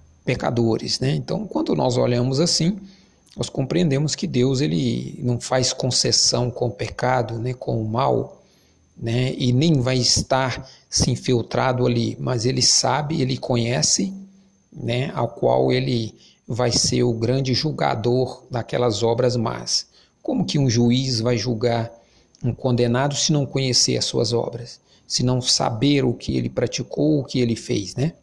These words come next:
Então é dessa maneira. Deus, ele não participa do mal, ele não participa da injustiça, mas ele vai julgar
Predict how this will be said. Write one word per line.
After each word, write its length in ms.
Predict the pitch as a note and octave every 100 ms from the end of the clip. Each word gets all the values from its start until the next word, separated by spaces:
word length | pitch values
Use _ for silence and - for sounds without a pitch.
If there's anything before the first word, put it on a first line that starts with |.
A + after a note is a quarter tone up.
| _ _ _ _ -
Então 220 | - A#2+
é 60 | B2+
dessa 260 | A#2+ A2+ -
maneira. 500 | C#3+ E3+ B2+ A#2+ - - _ _ _ _ _ _ _ _
Deus, 200 | - A#2
ele 160 | A#2 A2
não 180 | A#2 B2
participa 640 | A#2+ A2 - - A2 A#2
do 100 | B2
mal, 440 | D3+ B2+ D#3 F#3+ - - - _ -
ele 260 | A#2+ A#2+
não 160 | A2+ A#2+
participa 800 | - A#2 - - - E3 - A#2+
da 100 | B2
injustiça, 800 | A2+ E3 - - E3+ - - - - - _ _
mas 180 | - B2
ele 140 | B2+ B2
vai 220 | B2+ B2+
julgar 500 | D#3 E3+ B2 B2+